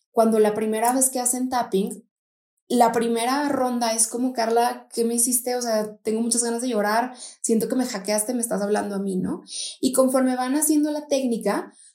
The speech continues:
después como que la ronda uno ya no les hace mucho sentido, pero la dos y la tres sí, y después la dos ya no les hace sentido, pero la tres sí.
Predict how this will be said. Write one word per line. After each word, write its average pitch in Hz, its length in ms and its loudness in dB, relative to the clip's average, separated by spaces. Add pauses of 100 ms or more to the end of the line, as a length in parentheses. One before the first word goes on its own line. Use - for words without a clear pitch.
(180)
después 240 400 2
como 269 220 0
que 247 80 -4
la 208 120 2
ronda 220 340 0
uno 226 180 -8
ya 214 160 -6
no 208 80 -4
les 208 240 0
hace 214 180 -2
mucho 208 240 -4
sentido, 285 840 0
pero 220 140 -2
la 202 160 4
dos 208 220 -2
y 220 40 -4
la 196 140 -6
tres 190 200 -4
sí, 285 340 0
y 214 60 -6
después 196 340 -2
la 185 100 0
dos 196 160 0
ya 208 80 -2
no 208 100 -8
les 202 120 -8
hace 202 140 -2
sentido, 269 520 -4
pero 202 160 0
la 185 220 0
tres 180 260 -2
sí. - 300 -2